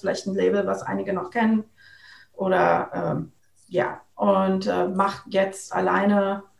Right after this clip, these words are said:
weiterhin Artworks für Bands, das ist quasi mein Job. Und, äh,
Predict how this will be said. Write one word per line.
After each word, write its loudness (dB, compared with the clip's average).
weiterhin 4
Artworks -2
für -4
Bands, 0
das -4
ist -6
quasi -4
mein -4
Job. -6
Und, -6
äh, -2